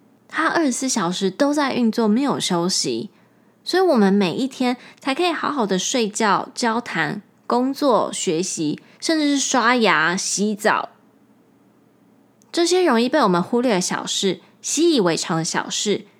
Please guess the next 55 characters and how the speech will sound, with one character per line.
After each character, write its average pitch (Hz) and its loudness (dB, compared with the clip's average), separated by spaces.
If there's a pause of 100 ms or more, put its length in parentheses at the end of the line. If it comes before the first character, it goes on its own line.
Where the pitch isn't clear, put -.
(240)
都 339 2
是 359 2
身 311 0
体 269 2
它 262 0
很 247 4
努 214 2
力 220 2
工 214 2
作 196 0
维 170 0
持 185 -2
来 151 0
的。 - -8 (680)
更 381 4
不 311 2
用 302 2
说 262 2 (160)
在 294 0
生 302 0
病 311 0
的 208 4
时 170 0
候、 190 2 (240)
成 202 0
长 285 2
的 190 2
过 247 2
程， 185 -2 (180)
甚 349 -2
至 359 0
在 359 2
怀 190 -2
孕 269 0
的 226 2
时 170 -2
期， 175 -2 (340)
这 320 0
些 302 0
很 226 0
特 277 0
殊 262 -2
的 226 0
状 220 0
况 208 0
下， 196 -2 (320)
他 339 -2
们 349 2
更 311 2
要 294 2
加 254 0
倍 262 2
的 185 2
工 120 -4
作。 - -2